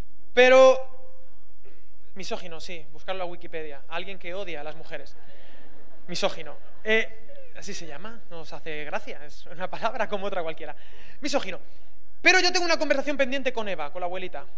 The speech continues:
Eva. Porque yo le voy a decir a mi abuelita, le voy a decir, "Eva, <clears throat> está todo bien,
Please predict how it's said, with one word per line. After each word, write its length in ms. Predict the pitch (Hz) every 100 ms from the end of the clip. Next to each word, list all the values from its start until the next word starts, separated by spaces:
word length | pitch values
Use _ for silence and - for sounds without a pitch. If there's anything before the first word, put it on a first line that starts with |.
| - - -
Eva. 240 | 160 135 - - - - - - -
Porque 240 | 240 247
yo 120 | 254 359
le 60 |
voy 100 | 359
a 40 | 269
decir 360 | 240 196 240
a 80 | 202
mi 80 | 214
abuelita, 380 | 214 208 208 170
le 60 | - - -
voy 80 | 254
a 40 |
decir, 260 | 233 226 -
"Eva, 460 | 269 269 247 - -
<clears throat> 760 | 233 190 - - - - -
está 220 | - 277
todo 180 | 220 190
bien, 400 | 180 240 247 247